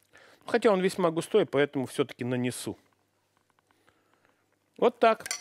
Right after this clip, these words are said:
Ну, какие-то я оставил специально, пробел, так по-домашнему все.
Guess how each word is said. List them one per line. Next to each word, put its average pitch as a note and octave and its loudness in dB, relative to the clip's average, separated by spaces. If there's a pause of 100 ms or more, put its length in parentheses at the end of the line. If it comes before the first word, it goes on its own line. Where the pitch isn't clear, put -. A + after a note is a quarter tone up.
(180)
Ну, G#4+ 0
какие-то D3+ 0
я C#3+ 4
оставил C3 0
специально, A2+ -4 (140)
пробел, D#3 0
так - -8
по-домашнему C#3+ 0
все. A2+ -6